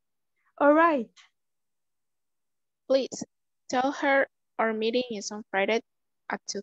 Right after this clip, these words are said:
Speaker 2: thirty.
Speaker 1: Friday, Friday, I, Friday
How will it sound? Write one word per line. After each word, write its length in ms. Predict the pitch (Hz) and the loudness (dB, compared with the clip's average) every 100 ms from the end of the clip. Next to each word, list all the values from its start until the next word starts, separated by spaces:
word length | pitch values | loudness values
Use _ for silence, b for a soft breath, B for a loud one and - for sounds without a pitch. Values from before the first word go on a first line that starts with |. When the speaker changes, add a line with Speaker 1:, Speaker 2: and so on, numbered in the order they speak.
| - | -4
Speaker 2:
thirty. 220 | 202 - - _ _ _ _ _ _ _ _ _ _ | -4 -4 -10 _ _ _ _ _ _ _ _ _ _
Speaker 1:
Friday, 560 | _ - 247 262 262 294 - _ _ _ _ | _ 0 2 2 0 -2 -6 _ _ _ _
Friday, 480 | - 247 269 285 285 247 | -4 -2 0 -2 -2 -2
I, 360 | 240 233 233 - _ _ _ _ _ - | -2 -2 -4 -8 _ _ _ _ _ -6
Friday 600 | 233 240 240 269 277 | -4 -4 -4 -6 -6